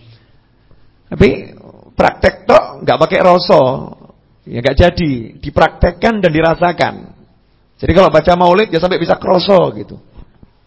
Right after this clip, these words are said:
Baca rotib sampai bisa dapat rasa gitu. Ikut ngaji begini bisa sampai dapat rasanya.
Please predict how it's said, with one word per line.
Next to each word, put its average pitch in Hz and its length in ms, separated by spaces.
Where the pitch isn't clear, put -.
Baca 127 240
rotib 202 560
sampai 180 160
bisa 175 160
dapat 190 240
rasa 190 420
gitu. 98 240
Ikut 208 240
ngaji 208 400
begini 190 380
bisa 180 220
sampai 196 240
dapat 175 260
rasanya. 180 880